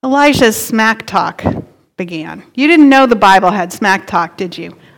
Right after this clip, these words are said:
I am gonna quote here. Elijah began to taunt them. "Shout louder," he said. "Surely he is a god. Perhaps he's deep in thought,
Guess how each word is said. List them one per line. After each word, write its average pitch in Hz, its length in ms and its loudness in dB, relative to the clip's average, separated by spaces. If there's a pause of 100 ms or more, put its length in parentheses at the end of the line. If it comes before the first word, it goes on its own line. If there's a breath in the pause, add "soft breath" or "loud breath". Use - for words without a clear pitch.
(140 soft breath)
I 277 160 4
am 320 180 6
gonna 262 200 4
quote 240 360 2
here. 175 380 -6 (1080 soft breath)
Elijah 269 640 6
began 247 440 2
to 247 120 -2
taunt 233 460 0
them. 165 340 -2 (160)
"Shout 294 500 2
louder," 240 640 4
he 247 200 -2
said. 196 480 2
"Surely 269 640 2
he 233 180 0
is 208 160 2
a 208 80 0
god. 196 720 2 (260 loud breath)
Perhaps 247 500 2
he's 226 260 -2
deep 233 340 -2
in 190 240 2
thought, 233 600 2